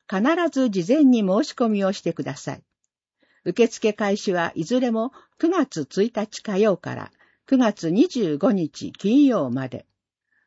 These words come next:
応募多数の場合は先行。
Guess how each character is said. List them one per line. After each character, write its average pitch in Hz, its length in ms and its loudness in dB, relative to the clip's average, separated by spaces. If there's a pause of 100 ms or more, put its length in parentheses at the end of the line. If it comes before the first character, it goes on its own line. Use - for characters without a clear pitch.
応 220 200 2
募 220 160 0
多 220 160 0
数 311 220 2
の 190 200 4
場 165 160 0
合 160 200 0
は 147 140 -2
先 190 280 -2
行。 151 420 -6